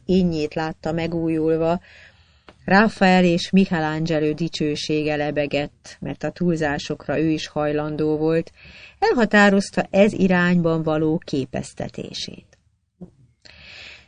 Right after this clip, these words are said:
Tervezett, kovácsolt, hogy valami mesterrel taníthatja, később kiküldi Münchenbe festőiskolába, a vakációk alatt minden évben utazni megy Olaszországba, hogy képtárakat lásson.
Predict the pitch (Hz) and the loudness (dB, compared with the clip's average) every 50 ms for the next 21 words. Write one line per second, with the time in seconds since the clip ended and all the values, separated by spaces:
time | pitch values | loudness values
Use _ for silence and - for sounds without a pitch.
0 | _ _ _ - - 208 202 214 214 196 185 190 185 185 175 165 165 185 - - | _ _ _ 4 6 8 8 8 8 8 8 8 8 6 6 4 2 0 -2 2
1 | - 247 262 233 214 196 190 185 180 170 - - 180 160 165 170 170 - 190 165 | 4 6 6 8 8 6 6 6 4 2 0 0 0 2 4 2 2 2 0 0
2 | 160 156 165 165 170 165 165 160 156 156 160 160 156 - - - - 160 156 156 | 0 2 2 2 2 2 2 0 0 0 0 0 -2 -4 -6 -4 -4 -2 -2 -2
3 | 156 156 156 156 156 - 160 156 156 156 160 156 _ _ - 180 156 160 - _ | -2 -2 -2 -2 -2 -2 -2 -2 -2 -2 -4 -6 _ _ -6 -6 -6 -6 -8 _
4 | - - 180 185 202 - _ _ _ - - 294 302 294 - - 185 175 - - | -2 0 2 2 2 0 _ _ _ -8 -2 -2 0 0 0 -2 -2 -2 -2 -4
5 | 233 220 - - 175 165 160 165 160 160 165 175 180 180 - - 180 165 170 175 | -4 -4 -4 -2 -2 -2 -2 -2 -2 0 0 0 0 -2 -2 -4 -4 -2 0 0
6 | 170 165 170 170 - - 147 165 - - - 151 151 151 - - - - 160 156 | 0 0 0 -2 -4 -6 -8 -8 -8 -8 -6 -6 -6 -6 -8 -8 -6 -4 -4 -2
7 | 147 151 147 147 160 156 - - 151 180 196 208 - - 185 185 180 - - 156 | -2 -2 -2 -2 -2 -2 -2 -2 0 0 0 0 2 2 2 2 0 0 -2 -4
8 | 151 - - 165 160 156 - - 220 269 294 196 151 175 165 165 175 180 165 160 | -2 -2 -2 -2 -2 -2 -2 -2 -4 -2 -2 -2 -2 -2 0 0 0 0 0 -2
9 | 160 170 - 277 302 - 208 160 147 - 151 147 151 143 139 - - 170 170 175 | -2 -2 -2 -4 -2 -2 -2 -4 -4 -4 -6 -6 -6 -6 -6 -4 -2 0 0 0
10 | 170 165 - 175 170 160 - - - 175 165 165 165 165 185 208 247 277 269 - | 0 -2 -2 -2 -2 -2 -4 -4 -4 -2 -2 -2 0 0 0 2 2 0 -2 -4
11 | - - 143 127 - - - 135 156 165 156 151 - - 139 135 - - - - | -4 -4 -4 -4 -4 -6 -8 -8 -8 -8 -8 -8 -8 -8 -8 -8 -10 -12 -12 -12
12 | - - - - - - | -12 -12 -12 -12 -12 -14